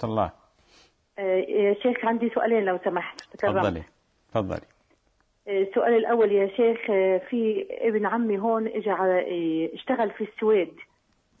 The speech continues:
Speaker 1: إيه.
Speaker 2: آه، وفترة طويلة يا شيخ، بعدين، بعدين رب العمل عمل له عقد.
Speaker 1: مم.
Speaker 2: بس عمل له العقد يا شيخ، آه، قال: "لازم أشتري سيارة". راح أخذ قرض، آه، آه، آه، من البنك السويدي يا شيخ.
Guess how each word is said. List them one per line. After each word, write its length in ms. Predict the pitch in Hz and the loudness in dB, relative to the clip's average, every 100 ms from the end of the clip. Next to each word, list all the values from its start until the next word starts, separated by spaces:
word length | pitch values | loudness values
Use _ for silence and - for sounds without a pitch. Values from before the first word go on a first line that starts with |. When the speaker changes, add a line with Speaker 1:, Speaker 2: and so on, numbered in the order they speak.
| 120 | -4
Speaker 1:
إيه. 220 | 113 95 - _ _ _ _ _ _ _ | 0 -2 -4 _ _ _ _ _ _ _
Speaker 2:
آه، 360 | 214 196 196 196 | -2 2 2 4
وفترة 560 | 190 190 190 294 302 285 | 2 2 0 0 2 2
طويلة 460 | 269 302 277 262 | 4 4 4 4
يا 40 | 233 | 4
شيخ، 300 | 269 254 220 | 2 0 0
بعدين، 400 | 226 277 262 247 | 2 2 2 2
بعدين 380 | 208 233 285 | 0 2 2
رب 240 | 254 254 247 | 2 2 0
العمل 360 | 240 262 262 | 0 2 2
عمل 260 | 226 240 262 | 2 2 2
له 180 | 247 226 | 4 4
عقد. 380 | 254 - 190 269 - _ _ _ _ _ - | 2 -2 -6 -8 -20 _ _ _ _ _ -10
Speaker 1:
مم. 300 | 110 110 92 - _ _ _ _ _ _ _ | -4 -4 -4 -8 _ _ _ _ _ _ _
Speaker 2:
بس 180 | 202 285 277 | -6 -2 0
عمل 240 | 269 302 | 2 2
له 60 | 285 | 4
العقد 380 | 254 262 269 | 2 2 0
يا 160 | 247 233 | 2 0
شيخ، 340 | 233 240 233 226 - - | 2 2 2 0 -6 0
آه، 580 | 220 214 220 220 220 - | 4 6 4 4 2 0
قال: 200 | 269 254 | 0 2
"لازم 300 | 262 247 247 | 0 0 -2
أشتري 360 | 254 285 254 240 | -4 -2 -2 0
سيارة". 440 | 233 220 196 185 190 | 2 2 2 2 2
راح 280 | 269 - | 0 -2
أخذ 180 | - 269 | -2 -4
قرض، 440 | 254 302 294 - 240 | -4 -2 -2 0 2
آه، 260 | 233 220 - - _ _ - | 2 2 -4 -20 _ _ -2
آه، 400 | 214 202 196 - | 2 2 0 -4
آه، 220 | - 208 208 | -2 0 0
من 180 | 220 | 0
البنك 380 | 226 190 285 277 | -2 0 0 0
السويدي 440 | 262 - 262 247 214 | -2 -2 0 0 0
يا 180 | 185 | -2
شيخ. 280 | 180 185 160 | -4 -4 -4